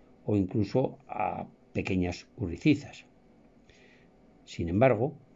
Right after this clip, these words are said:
cuando vemos las hifas que forman la cutícula, apreciamos que el pigmento es de tipo incrustante y no intracelular.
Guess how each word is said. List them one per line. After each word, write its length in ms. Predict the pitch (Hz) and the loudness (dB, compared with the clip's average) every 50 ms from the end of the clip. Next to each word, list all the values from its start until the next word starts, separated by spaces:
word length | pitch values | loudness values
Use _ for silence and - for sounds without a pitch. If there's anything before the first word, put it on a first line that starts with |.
| _ _ - | _ _ -8
cuando 280 | - - 82 82 82 | -8 -6 -6 -2 0
vemos 440 | 92 113 117 117 110 101 104 - - - - - _ _ _ - | 4 4 6 6 4 2 0 -4 -14 -20 -20 -20 _ _ _ -10
las 280 | - 92 80 - - 123 | -8 -8 -8 -4 0 0
hifas 300 | 110 - - 95 - - | 0 0 0 -4 -4 -6
que 140 | - 101 | -12 -8
forman 400 | - - 110 98 87 85 82 80 | -4 0 0 0 0 0 -2 -4
la 100 | 82 78 | -8 -10
cutícula, 680 | - - 92 90 - 120 110 113 - 95 90 117 165 - - - - - - - - - - - - - - - - - - - - - - - - - - - - | -10 -10 -8 -2 0 0 0 0 0 0 0 -2 -2 -6 -12 -20 -20 -20 -20 -20 -20 -20 -20 -20 -20 -20 -20 -20 -20 -20 -20 -20 -20 -20 -20 -20 -20 -20 -20 -12 -8
apreciamos 680 | - - - 98 92 - 143 123 120 131 147 143 - - - - - - - | -6 -4 -2 -2 0 2 2 2 4 2 0 -2 -4 -14 -20 -20 -20 -18 -6
que 140 | - - 101 | 0 2 2
el 120 | 92 85 - | 2 0 0
pigmento 680 | - - 90 92 127 139 135 120 117 113 - 127 151 143 - - - - - | -2 -4 0 4 4 6 6 6 4 2 0 -2 -4 -4 -8 -20 -16 -4 0
es 300 | 131 127 113 - - - - | 0 0 0 0 -4 -6 -2
de 140 | 98 90 | -2 -2
tipo 440 | - - 131 120 113 - 151 - - - | 0 2 0 0 2 0 -2 -2 -2 2
incrustante 960 | 117 113 101 - - 92 87 - - 127 127 113 107 107 - 131 143 160 - - - - - - - - | 4 4 4 4 2 -2 -4 -2 2 2 4 4 2 0 0 -2 -2 -2 -4 -12 -20 -20 -20 -20 -10 -4
y 140 | - 95 | 0 2
no 300 | 95 104 117 139 - - - - - - | 4 4 4 2 0 -4 -12 -12 -4 0
intracelular. 720 | 113 98 85 - 85 78 - - 82 76 80 80 73 - | 0 0 0 0 -4 -8 -6 -6 -6 -4 -2 -4 -4 -6